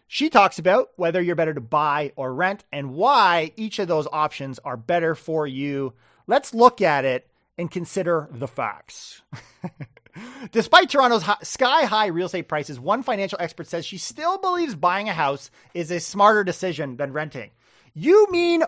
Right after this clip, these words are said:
buy into this bubble? Man, <clears throat> apparently. Levitt Reed said that while it always depends on individual circumstances, she, quote, "typically is in the camp of home ownership." Why?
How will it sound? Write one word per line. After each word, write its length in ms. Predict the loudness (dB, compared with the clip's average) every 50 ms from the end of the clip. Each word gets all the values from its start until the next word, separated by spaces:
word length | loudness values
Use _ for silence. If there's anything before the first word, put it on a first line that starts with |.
| -2 -6 4 6
buy 460 | 8 8 8 8 8 6 8 6 6
into 400 | 4 4 0 -4 -4 -4 -4 -4
this 180 | -4 -6 -8
bubble? 680 | -10 _ _ 6 6 8 8 10 8 8 8 6 2 _ _ _ _ _ _ _ _ _ _ _ _ -8
Man, 640 | -4 0 2 2 4 4 2 2 0 -2 -4 -8 -14 _ _ _ _ -20 -20 -20 _ -16 -14 -12
<clears throat> 640 | -12 -12 -14 -16 -20 _ _ _ _ _ _ _
apparently. 400 | -8 -4 -4 -4 -4 -6 -8 -16 _ _ _ _ _ _ _ _ _ _
Levitt 200 | 4 4 4 4
Reed 180 | 2 0 0 2
said 200 | 2 2 2 2
that 160 | 0 -2 0
while 300 | 2 4 4 6 4 4
it 80 | 2 2
always 280 | 2 4 4 2 2 0
depends 280 | -4 -6 -4 -4 -4
on 80 | -4 -6
individual 420 | -6 -4 -4 -4 -4 -4 -4 -6
circumstances, 580 | -6 -4 -4 -4 -4 -4 -4 -4 -4 -4 -6 -10
she, 180 | -10 -10 -12 -12
quote, 340 | -4 0 0 0 0 -2 _ _ _
"typically 640 | -10 -10 -8 -8 -10 -12 -10 -10 -10 -10 -8 -8
is 140 | -10 -8 -8
in 100 | -8 -8
the 60 | -10
camp 340 | -10 -8 -6 -6 -6 -6 -8 _
of 100 | -18 -12
home 340 | -8 -4 -4 -4 -4 -4 -8 -8
ownership." 540 | -8 -8 -8 -8 -8 -8 -8 -8 -8 -8 _ _ _ _ _ _ _ _ _ _
Why? 560 | -4 2 4 6 6 6 6 4 2 -2 -8